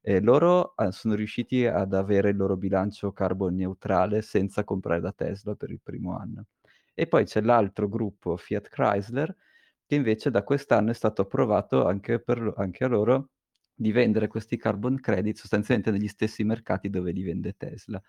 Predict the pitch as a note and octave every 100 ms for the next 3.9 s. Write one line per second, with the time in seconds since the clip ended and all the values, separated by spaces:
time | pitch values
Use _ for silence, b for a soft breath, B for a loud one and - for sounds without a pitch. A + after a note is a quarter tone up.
0 | b b b b - - G#2+ G#2 G#2 G2
1 | G2+ - G2 F#2 - _ _ _ _ -
2 | B2 A2+ E2+ A2+ A#2+ B2 - D3 C#3 C3
3 | C3+ D3+ - G#2+ G2+ G2 A2+ A2+